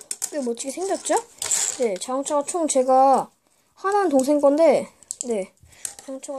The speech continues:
총, 네, 이 정도 있습니다. 네, 다섯 개 있는데요. 자, 오늘 산 건 요거니까 제가 요거를 한번 살펴보도록 하겠습니다. 네, 렛츠고. 자, 요거를 한번 뜯어보면, 네, 이런, 이게 손이죠?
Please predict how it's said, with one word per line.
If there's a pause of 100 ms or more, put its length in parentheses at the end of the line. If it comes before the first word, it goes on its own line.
총, (260)
네, (1080)
이
정도
있습니다. (340)
네,
다섯
개
있는데요. (1300)
자, (160)
오늘
산
건
요거니까 (1500)
제가
요거를
한번
살펴보도록
하겠습니다. (220)
네, (160)
렛츠고. (880)
자,
요거를
한번
뜯어보면, (160)
네,
이런,
이게
손이죠?